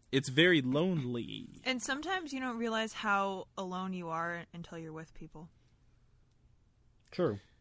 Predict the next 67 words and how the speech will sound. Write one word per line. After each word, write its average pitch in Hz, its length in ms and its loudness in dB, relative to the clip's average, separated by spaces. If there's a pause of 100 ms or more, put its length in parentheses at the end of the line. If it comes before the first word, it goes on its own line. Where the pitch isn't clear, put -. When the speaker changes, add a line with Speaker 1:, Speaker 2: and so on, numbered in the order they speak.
(100)
Speaker 2:
Mm-hmm. 180 280 -10 (260)
Speaker 1:
It's 175 160 6
Speaker 3:
That's - 20 4
a, 214 100 6
Speaker 1:
also, 226 160 4
I - 40 8
Speaker 3:
that's, 185 100 2
Speaker 1:
guess, 190 100 4
Speaker 3:
that's - 100 6
a - 20 4
Speaker 1:
a 147 40 6
Speaker 3:
good 131 100 6
Speaker 1:
lo-, 131 60 4
Speaker 3:
point. - 220 -12 (120)
Speaker 1:
what 156 140 8
did 175 120 4
you 202 60 4
say, 214 120 4
Steve? 247 180 0 (320)
Speaker 3:
<laughs> - 300 -4
I, 131 200 4
I'm 151 140 4
with 160 160 2
Diane 107 380 10
on 90 120 2
that. 101 220 0
That 120 120 0
one, 127 240 -2
that's, 123 380 -6
makes 113 260 -2
a 110 40 2
lot 90 140 2
of 87 80 -4
sense. 85 360 -6 (240)
Speaker 2:
Yeah. 208 80 -14 (240)
Speaker 1:
Well, 165 140 4
I 180 40 8
was 170 120 6
gonna 170 200 0
just 147 220 0
say 160 160 6
it, 123 120 6
it's 123 220 2
alone 143 360 6
emotionally. 120 760 2 (380)
Speaker 2:
Yeah. 190 240 -6 (300)
Speaker 1:
Like, 135 220 4
you 147 100 4
Speaker 3:
Mm-hmm. - 40 2
Speaker 1:
could 151 140 4
be 135 100 4
talking 143 520 2
to 147 60 2
people 160 480 2
and 135 220 2
not 131 200 4
even 131 220 2
paying 135 260 0
attention 127 420 -2
to 123 60 0
the 117 80 -2
conversation 123 640 0
you're 113 100 -4
in 113 60 -2
the 113 60 -2
middle 117 300 0
of. 113 240 -10